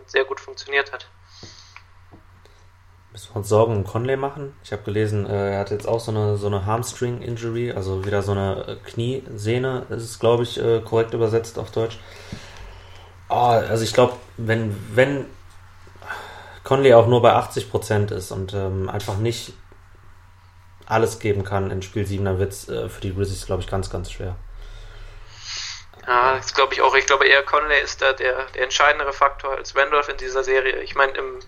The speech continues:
Speaker 1: in der nächsten Serie, wenn man sieht, wenn dann, äh, wieder Randolph gegen Blake Griffin kommt, das hatten wir die letzten zwei Jahre schon mal relativ, da
Speaker 2: Mhm.
Speaker 1: sieht Randolph im Normalfall relativ gut aus, auch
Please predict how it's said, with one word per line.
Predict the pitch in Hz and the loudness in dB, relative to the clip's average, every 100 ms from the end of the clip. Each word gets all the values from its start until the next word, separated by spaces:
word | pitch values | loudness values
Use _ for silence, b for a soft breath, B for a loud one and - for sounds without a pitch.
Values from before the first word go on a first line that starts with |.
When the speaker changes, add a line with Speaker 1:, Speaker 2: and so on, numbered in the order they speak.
| - B B B B - | -18 B B B B -4
Speaker 1:
in | - | 2
der | - | 4
nächsten | - - - | 4 2 0
Serie, | - 185 185 185 | 4 6 8 6
wenn | 160 | 4
man | 143 143 | 0 -2
sieht, | 160 170 - - | -6 -10 -10 -8
wenn | - 139 139 135 | -2 0 0 2
dann, | 135 131 - | 2 2 0
äh, | - 120 120 | 0 2 0
wieder | 123 127 | 2 4
Randolph | 127 147 165 156 - | 6 8 6 4 2
gegen | 147 135 | -2 0
Blake | 135 135 | 2 2
Griffin | 151 160 196 185 - - | 2 -2 -6 -12 -14 0
kommt, | 185 190 - - | 2 2 -4 -12
das | 135 - | -6 -4
hatten | 139 147 | -2 4
wir | 135 | 6
die | 131 | 6
letzten | 143 - 139 | 4 -2 -4
zwei | - 127 | 4 6
Jahre | 131 131 | 6 4
schon | 135 - | -2 -4
mal | 135 | -2
relativ, | 135 139 151 - | -2 -2 -6 -8
da | 120 127 | 0 2
Speaker 2:
Mhm. | |
Speaker 1:
sieht | 127 107 | 2 2
Randolph | 139 143 147 143 | 2 6 4 4
im | |
Normalfall | 139 135 139 139 135 | -2 -2 -2 -4 -2
relativ | 139 135 131 - | 2 2 0 -10
gut | - | -2
aus, | 117 - - | -2 -2 -6
auch | - - | -10 -12